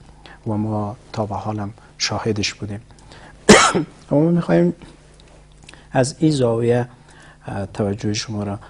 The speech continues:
به این موضوع جلب کنم که اگر ما بخوایم به این سوال جواب بدیم که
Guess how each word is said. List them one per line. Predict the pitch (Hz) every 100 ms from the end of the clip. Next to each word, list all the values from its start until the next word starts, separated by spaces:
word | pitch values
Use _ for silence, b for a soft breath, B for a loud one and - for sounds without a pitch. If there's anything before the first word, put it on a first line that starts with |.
| B B -
به | 104
این | 98 101
موضوع | 104 98 104
جلب | 101 101 -
کنم | 113 107 110
که | - 104
اگر | 117 120
ما | 123 117
بخوایم | 120 - 117 117 117 - B B B B B B 147 113
به |
این | 107 113
سوال | - - 107 - 113 104 104 - -
جواب | 110 104 107 -
بدیم | 113 - 101 -
که | - 104 98 95